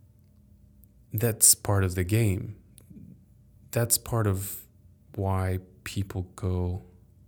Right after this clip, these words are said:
to see circus, to see daredevils, to see people flirting with death and not dying. M-, most of the time, we don't die,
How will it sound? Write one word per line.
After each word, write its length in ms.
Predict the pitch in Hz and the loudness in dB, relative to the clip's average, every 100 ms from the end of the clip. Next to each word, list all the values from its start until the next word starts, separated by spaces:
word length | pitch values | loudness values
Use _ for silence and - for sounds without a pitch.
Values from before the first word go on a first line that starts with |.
| - - | -20 -14
to 120 | - 95 | -6 -2
see 220 | - 95 | -2 0
circus, 720 | - 147 135 104 107 - - - - - - - _ - - - - | -2 -2 -4 -8 -8 -10 -14 -20 -20 -20 -20 -20 _ -20 -20 -20 -14
to 160 | - 98 | -6 0
see 300 | - - 95 | 0 0 -2
daredevils, 920 | 98 135 131 110 95 92 87 - - | 0 0 0 -2 -4 -4 -8 -8 -10
to 160 | - - | -8 -6
see 240 | - 101 | -4 -4
people 600 | 95 - 101 - 90 95 - - - - - - | -6 -6 -6 -4 -6 -6 -10 -20 -20 -20 -20 -10
flirting 720 | - - 101 95 101 98 98 | -6 -2 2 4 4 2 2
with 220 | 101 - | -2 -2
death 540 | 90 87 98 - - - - - - - - - - - - - - _ - - - - | -4 -2 -4 -6 -8 -14 -20 -20 -20 -20 -20 -20 -20 -20 -20 -20 -20 _ -20 -20 -20 -16
and 180 | - 92 | -4 0
not 220 | 90 87 87 | 0 -2 -2
dying. 520 | 117 131 101 95 - - - - - - - - - - - | -2 0 -4 -6 -14 -20 -20 -20 -20 -20 -20 -20 -20 -20 -8
M-, 400 | 92 90 90 - - - - - - - - | -4 -2 -4 -10 -20 -20 -20 -20 -20 -20 -10
most 380 | 98 90 95 - | -2 0 0 2
of 60 | 104 | 0
the 80 | |
time, 380 | 104 101 90 90 | 0 -2 -4 -4
we 120 | 90 | -2
don't 260 | 92 92 90 | 0 2 2
die, 400 | 101 120 - - | 0 -2 -4 -10